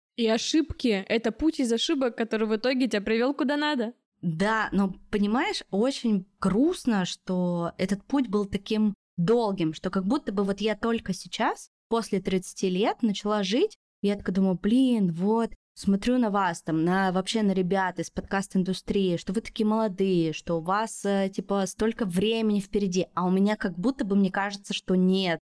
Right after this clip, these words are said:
Speaker 2: что, типа, я уже такая старая. <laughs> Реально, я иногда об этом думаю, такая думаю: «Капец, я столько времени упустила»,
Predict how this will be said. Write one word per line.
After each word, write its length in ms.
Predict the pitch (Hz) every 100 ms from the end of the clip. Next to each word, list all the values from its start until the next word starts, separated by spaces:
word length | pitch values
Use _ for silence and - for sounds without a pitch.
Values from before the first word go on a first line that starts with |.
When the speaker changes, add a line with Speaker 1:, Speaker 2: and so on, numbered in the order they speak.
| _
Speaker 2:
что, 160 | - 196
типа, 160 | 208
я 180 | 202 214
уже 160 | 208 214
такая 400 | - - 208 214
старая. 960 | - - - 202 190 190 190 185 202 226 - - 359
<laughs> 840 | 339 381 - - - - 403 247
Реально, 440 | 220 214 220 220 196
я 180 | 190
иногда 340 | 190 190 185 185
об 120 | 185
этом 220 | 185 170
думаю, 240 | 175 233 214
такая 220 | - 160
думаю: 180 | 160 156
«Капец, 760 | - 139 - - 170 160 -
я 80 | -
столько 340 | - 220 -
времени 540 | 208 190 190 185 175 170
упустила», 800 | 165 165 - - 240 339 214